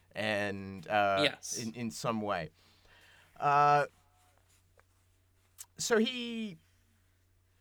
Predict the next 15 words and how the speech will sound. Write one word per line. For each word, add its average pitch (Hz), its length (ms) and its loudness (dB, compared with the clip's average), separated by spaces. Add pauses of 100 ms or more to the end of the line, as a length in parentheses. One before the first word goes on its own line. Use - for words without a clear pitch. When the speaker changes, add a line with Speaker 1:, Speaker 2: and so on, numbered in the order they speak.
(280)
Speaker 1:
fights 190 320 -2
this 165 180 -6
Cyclops. 160 840 4
Uh, 113 600 4
tumbling 156 440 4
happens. 139 800 0
There's 110 220 -4
some 113 200 -6
fun 127 320 -4
flippy 113 380 -8
knife 135 340 0
work 127 500 -2
with 110 140 -12
the 107 80 -10
whip. 127 560 0